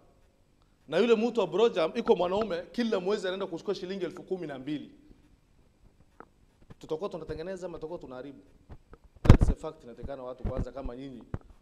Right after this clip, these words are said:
injinia mwende mutafute. Unasikia?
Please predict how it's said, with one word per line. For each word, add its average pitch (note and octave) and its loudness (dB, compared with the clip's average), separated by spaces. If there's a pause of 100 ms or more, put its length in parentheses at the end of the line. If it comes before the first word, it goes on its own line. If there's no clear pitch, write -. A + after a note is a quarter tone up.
(260)
injinia - 12
mwende D3+ 6
mutafute. B2+ -12 (3500)
Unasikia? D#3 -6